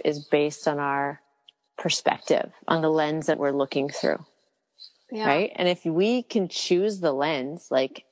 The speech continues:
Speaker 1: if we can choose the lens to be rose colored, why the f-, not? Right? And
Speaker 2: Well
Speaker 1: not to the point, why, not to the point of, like, denying hardship and denying the fact that life is not always gonna be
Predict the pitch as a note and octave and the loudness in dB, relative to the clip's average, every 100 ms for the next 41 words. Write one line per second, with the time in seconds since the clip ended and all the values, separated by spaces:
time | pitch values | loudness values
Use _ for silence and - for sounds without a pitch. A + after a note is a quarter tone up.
0 | _ - _ _ - E3 F#3+ F#3 - G3+ | _ -20 _ _ -2 0 2 0 0 0
1 | G3 F3+ D#3+ D3 E3 F3 D#3 - E3 E3+ | 0 0 0 2 0 -2 -4 -8 -2 0
2 | D#3+ C#3+ D3+ F3+ - D3+ C#3+ C#3 C3+ D#3+ | 0 2 2 2 0 -2 0 0 0 -2
3 | G3+ _ _ _ F#3 G3+ B3+ _ _ _ | -4 _ _ _ -12 -8 -8 _ _ _
4 | _ _ _ _ _ _ - - D3 E3+ | _ _ _ _ _ _ -10 -2 0 2
5 | B3 - D4+ C4+ C4 - B3 A#3 A#3+ A3+ | 0 2 2 2 0 -2 -6 0 0 0
6 | - A3+ C4 F4+ A#3 C4 F4 F4 B3 B3 | 0 2 2 0 -4 -4 -2 -2 -2 0
7 | A3+ - G3+ F#3 E3 D#3+ _ _ _ _ | 0 0 -2 2 0 0 _ _ _ _
8 | - G#3 F#3+ F#3 D#3+ F3+ F3+ E3 D#3 D3+ | 0 2 2 2 2 2 0 -2 -2 -4
9 | D#3 - - _ _ _ _ F#3+ E3+ F3+ | -8 -12 -20 _ _ _ _ 0 2 2
10 | F3 - C3+ C#3 - D#3+ D#3 E3+ E3 E3 | -4 0 0 0 -4 -4 0 2 2 2
11 | F3 E3+ D3+ C#3+ C#3+ D3+ C#3 C#3+ C#3+ - | 0 -2 0 0 2 -2 2 2 0 -2
12 | C#3+ D3 C3+ - C#3+ C3+ - C#3 C3 - | -6 -2 0 0 0 0 -2 -4 -2 -4